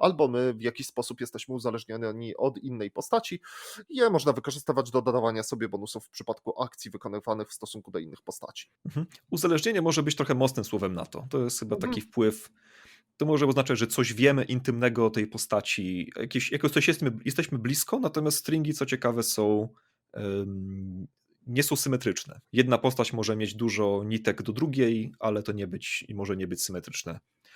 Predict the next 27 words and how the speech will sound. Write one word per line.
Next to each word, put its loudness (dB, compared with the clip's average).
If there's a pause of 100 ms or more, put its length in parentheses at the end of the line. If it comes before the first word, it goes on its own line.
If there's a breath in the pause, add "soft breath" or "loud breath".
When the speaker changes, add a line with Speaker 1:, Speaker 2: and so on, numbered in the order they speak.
Speaker 2:
co -2
się 2
wpisuje 4
w 6
niektóre -2
postacie, -6 (100)
e, -8
które -8
tak 0
właśnie 0
działają. 2 (260)
Speaker 1:
A 8
propos 6
jeszcze 0
ran, 2
w -16
momencie, -2
kiedy -6
dostaniemy -4
cztery -4
rany -2
i -10
powinniśmy -4
umrzeć, -4
umrzeć -4
nie -6
musimy. -6